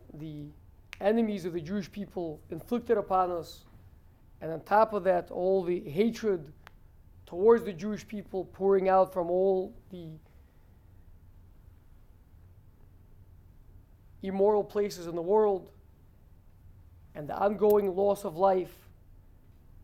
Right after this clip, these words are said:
And it's a time to try to understand the Midas Hadin. The Gemara in Shabbos says that in the future, when the Jewish people will have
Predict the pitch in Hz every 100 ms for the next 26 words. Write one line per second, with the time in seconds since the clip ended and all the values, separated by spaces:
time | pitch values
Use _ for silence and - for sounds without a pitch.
0 | - - - - 180 180 175 - - -
1 | - - - 196 190 220 247 247 233 -
2 | - 190 180 208 202 202 180 165 - 208
3 | 202 196 190 - 160 160 180 190 185 180
4 | 147 165 151 139 - - - - - -
5 | - - - - 190 247 269 - 240 269
6 | 254 247 - 254 254 180 - - - -
7 | - - _ - - - - 214 208 208
8 | 285 - 262 240 233 - - - - -
9 | - - - - - - - - - -
10 | - - 170 185 180 233 269 - 262 262
11 | 247 226 214 - - - - - - -
12 | - 165 180 170 196